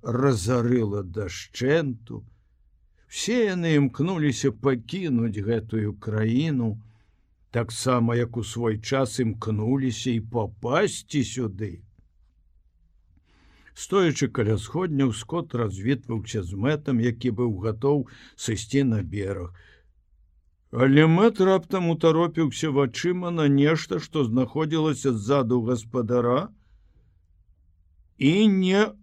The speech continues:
адказаў на поціск яго рукі. Скот абярнуўся. Белы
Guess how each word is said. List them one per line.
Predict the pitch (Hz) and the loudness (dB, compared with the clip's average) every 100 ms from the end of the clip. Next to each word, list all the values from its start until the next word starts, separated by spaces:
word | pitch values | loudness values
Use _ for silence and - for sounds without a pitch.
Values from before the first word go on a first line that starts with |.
| - | 0
адказаў | 160 165 - - 160 135 104 120 147 175 175 156 | 0 0 -10 2 2 4 0 0 0 0 -2 0
на | 160 147 151 _ _ _ _ _ _ _ _ _ _ | 0 -2 -6 _ _ _ _ _ _ _ _ _ _
поціск | 131 139 143 165 160 - | 4 4 4 -2 -4 -4
яго | 156 147 117 139 | 0 0 2 0
рукі. | 135 147 - 123 123 120 _ _ _ _ _ _ _ _ _ | 0 -4 -4 -2 -2 -8 _ _ _ _ _ _ _ _ _
Скот | - - 123 120 139 | -20 -6 -4 0 0
абярнуўся. | 143 170 123 117 101 - - 113 _ _ _ _ _ _ _ _ _ _ _ _ _ _ _ 120 87 87 | 0 0 0 0 -4 -10 -14 -16 _ _ _ _ _ _ _ _ _ _ _ _ _ _ _ -14 -12 -2
Белы | 127 135 135 117 110 | 2 4 4 0 -4